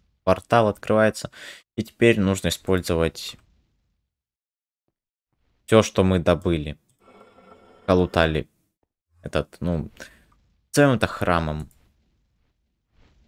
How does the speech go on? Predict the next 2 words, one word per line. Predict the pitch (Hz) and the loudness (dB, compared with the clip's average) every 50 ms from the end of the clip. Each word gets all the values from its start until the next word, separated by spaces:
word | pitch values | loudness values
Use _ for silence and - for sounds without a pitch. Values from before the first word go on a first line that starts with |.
| _ _ _ _ _ _ _ _ _ _ _ _ _ _ _ _ _ _ _ _ _ _ _ _ _ _ _ _ _ _ _ _ _ _ _ _ _ _ _ _ _ _ | _ _ _ _ _ _ _ _ _ _ _ _ _ _ _ _ _ _ _ _ _ _ _ _ _ _ _ _ _ _ _ _ _ _ _ _ _ _ _ _ _ _
М, | - 123 131 123 117 101 87 - _ - - - | 0 2 4 4 4 2 0 -2 _ -16 -8 -4
зашибись. | 95 101 - - 107 85 80 87 90 - - | -2 -2 -2 -2 -2 -2 0 -2 -2 -4 -8